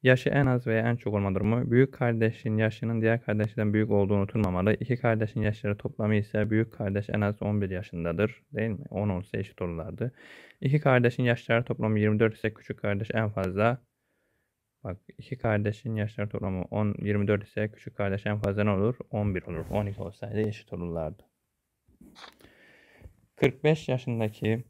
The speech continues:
bir annenin yaşı üç çocuğun yaşları toplamının o üç katına eşittir. Kaç yıl sonra annenin yaşı çocukların yaşları toplamı eşit olur? Yani kırk beş ise üçe böldüğümüzde üç katına değil, on beş. Bu ne? Çocukların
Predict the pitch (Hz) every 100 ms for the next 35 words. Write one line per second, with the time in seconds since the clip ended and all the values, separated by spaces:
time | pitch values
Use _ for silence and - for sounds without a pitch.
0 | _ - _ _ - 143 135 123 113 107
1 | 110 - 131 - 110 113 113 110 - 110
2 | 117 107 107 104 117 120 - - 107 -
3 | - 123 - 104 - 92 - 101 107 _
4 | 123 127 _ _ _ _ - 143 - 113
5 | - 110 107 110 104 92 90 - 117 123
6 | 135 _ _ _ _ _ 113 104 110 107
7 | 104 - 104 - 104 104 107 - 101 101
8 | 104 _ _ _ - 127 - 131 127 -
9 | 104 110 123 _ _ _ - 123 - 117
10 | 110 98 95 92 92 87 - 101 104 107
11 | - 104 - 101 - 92 107 113 123 107
12 | 87 87 - 113 120 123 139 _ _ _
13 | - 107 110 107 104 113 127